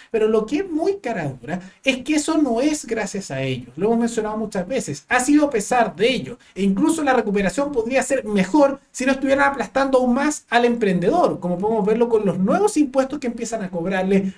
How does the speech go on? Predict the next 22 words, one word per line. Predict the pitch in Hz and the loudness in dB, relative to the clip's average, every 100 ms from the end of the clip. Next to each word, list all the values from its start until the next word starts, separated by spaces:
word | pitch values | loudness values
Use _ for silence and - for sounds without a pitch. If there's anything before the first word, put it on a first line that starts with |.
| _ | _
a | 190 202 | -4 -2
los | 185 143 | -2 -4
emprendimientos. | 151 135 131 127 277 311 - - - _ _ _ _ | -6 -6 -8 -4 0 2 0 -6 -20 _ _ _ _
Y | 226 | -2
lo | |
que | 254 | -2
ocurre | 247 330 - 175 - _ - | 0 2 2 -2 -8 _ -4
es | 226 | -4
que | 262 | 0
la | 254 247 | 2 2
recuperación | 240 233 226 202 202 349 | 0 0 0 0 0 -4
que | 311 | -4
estamos | - 285 226 | -4 0 0
viendo, | 196 269 214 180 | 0 -2 -2 -2
que | 170 | -2
Marcel | 165 - 226 | -4 -2 -2
trata | - 220 233 | -2 -2 0
de | |
decir | 208 190 214 | 0 -2 -4
como | 233 214 | -4 -4
positiva, | 185 - 165 262 208 139 - | -4 -6 -8 -4 -4 -4 -6
y | - 269 - | -8 -6 -6